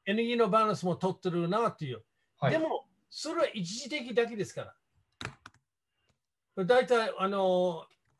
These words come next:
Speaker 1: 飯田さんがマラソン走ったんだよね。
Speaker 2: はい。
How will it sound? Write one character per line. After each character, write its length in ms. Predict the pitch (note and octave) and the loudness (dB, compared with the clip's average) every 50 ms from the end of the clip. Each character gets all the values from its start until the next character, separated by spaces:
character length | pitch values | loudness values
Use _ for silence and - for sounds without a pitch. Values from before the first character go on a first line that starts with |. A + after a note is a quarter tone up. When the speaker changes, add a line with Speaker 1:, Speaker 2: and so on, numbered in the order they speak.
| - - _ _ - - - - _ _ | -20 -20 _ _ -20 -20 -20 -20 _ _
Speaker 1:
飯 160 | B3 B3 C4 | -8 -2 2
田 80 | C4+ A#3 | 2 2
さ 220 | - A3+ G#3+ G#3+ | 6 6 4 4
ん 40 | G#3 | 6
が 120 | G3 G3 | 4 2
マ 140 | F#3 G3 G#3+ A3 | 2 4 4 2
ラ 80 | F#3+ | 2
ソ 100 | D3 G3 | 2 -2
ン 40 | F#3 | 0
走 200 | C3+ G3+ F#3+ F3 | 0 0 0 0
っ 40 | - | 0
た 120 | A#3+ A#3 | 0 0
ん 60 | G#3 | 0
だ 60 | E3 C#3 | 0 -2
よ 80 | B2+ | -2
ね。 240 | C#3+ E3+ C3+ - - _ _ _ _ _ _ _ _ _ _ _ _ _ _ | -4 -4 -6 -6 -12 _ _ _ _ _ _ _ _ _ _ _ _ _ _
Speaker 2:
は 100 | C#3 C#3 | -2 -2
い。 120 | - - | -2 -2